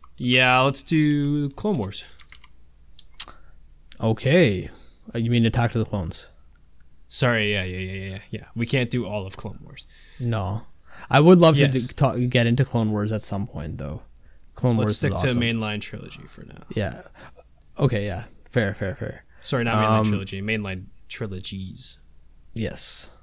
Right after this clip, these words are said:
Speaker 2: The trilogies. And, uh, yeah, that's all. I think that's all today's short and sweet episode, guys. Um, thank you guys for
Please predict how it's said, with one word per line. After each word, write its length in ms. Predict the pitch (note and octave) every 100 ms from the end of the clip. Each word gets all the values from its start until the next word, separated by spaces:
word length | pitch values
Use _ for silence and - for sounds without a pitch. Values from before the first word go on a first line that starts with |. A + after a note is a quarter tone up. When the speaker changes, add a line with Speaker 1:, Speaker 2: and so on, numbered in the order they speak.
| - - - - - - - - - -
Speaker 2:
The 100 | A2
trilogies. 720 | - G#2 G2 F#2 - - -
And, 340 | G#2+ A2+ A#2
uh, 480 | A#2 A#2 A#2 A#2 A2+
yeah, 320 | G2 C3 D#3+ G#2+
that's 240 | A2+ -
all. 100 | B2
I 60 | B2+
think 300 | F3+ E3 - -
that's 220 | - A#2+ B2+
all 100 | B2+
today's 280 | A#2+ A#2
short 180 | - B2
and 100 | A#2
sweet 220 | - A#2+
episode, 400 | A2 - - A2
guys. 420 | A#2+ G2+ A#2+ - - - - - - - -
Um, 640 | G2+ G2+ G2+ G2+ G2+ - - - - -
thank 240 | - B2+ A#2+
you 100 | B2
guys 520 | A#2+ A2+ A#2 - -
for 600 | - - A2 G2+ G2 D#2+